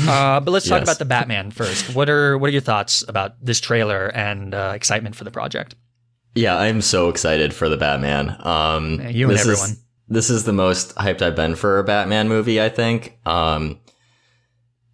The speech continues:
Speaker 1: and, you know, they sort of said that this was only after, like, twenty-five percent of the filming. I,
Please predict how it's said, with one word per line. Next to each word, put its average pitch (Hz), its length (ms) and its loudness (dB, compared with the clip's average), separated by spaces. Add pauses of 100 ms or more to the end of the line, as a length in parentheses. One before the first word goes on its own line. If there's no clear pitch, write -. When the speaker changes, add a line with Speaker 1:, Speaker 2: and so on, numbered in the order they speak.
Speaker 1:
and, 110 160 0
you 110 120 2
know, 110 340 0 (680)
they 131 120 2
sort 185 260 2
of 147 100 0
said 123 520 2
that 101 360 2
this 90 200 0
was 92 160 2
only 87 360 2
after, 85 400 2
like, 80 180 2
twenty-five 87 720 0
percent 82 380 0
of 78 140 -2
the 80 100 -2
filming. 87 720 0
I, - 100 -2